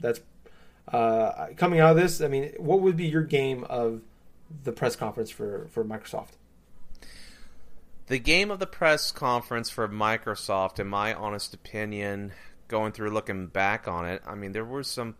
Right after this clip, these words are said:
Speaker 2: plenty of, like, uh, decent games, but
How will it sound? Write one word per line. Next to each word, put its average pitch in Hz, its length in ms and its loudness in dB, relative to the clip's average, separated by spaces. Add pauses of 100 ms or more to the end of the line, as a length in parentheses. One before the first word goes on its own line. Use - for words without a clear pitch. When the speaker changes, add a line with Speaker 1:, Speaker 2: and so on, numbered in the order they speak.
(140)
Speaker 2:
plenty 113 300 -6
of, 92 140 -8
like, 87 380 -6
uh, 82 240 -2 (1160)
decent 101 600 -8
games, 131 680 -4 (840)
but 110 400 6